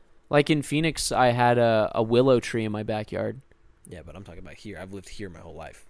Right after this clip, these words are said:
Speaker 1: Yeah, Tucson doesn't really have a lot of difference to it.
Speaker 2: No.
Speaker 1: But we have the Sonoran Desert, which is the most biodiverse place in the United States.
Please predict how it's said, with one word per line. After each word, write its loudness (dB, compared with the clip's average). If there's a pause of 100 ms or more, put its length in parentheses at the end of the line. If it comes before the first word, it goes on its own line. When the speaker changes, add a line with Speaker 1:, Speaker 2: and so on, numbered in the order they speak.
(220)
Speaker 1:
Yeah, -4
Tucson -2
doesn't -4
really -6
have -8
a -8
lot -6
of -12
difference -12
to -10 (100)
it. -12 (160)
Speaker 2:
No. -18 (400)
Speaker 1:
But 6
we 10
have 6
the 2
Sonoran 2
Desert, 0
which -6
is -8
the -6
most 0
biodiverse -2
place -2
in -6
the -4
United -2
States. -8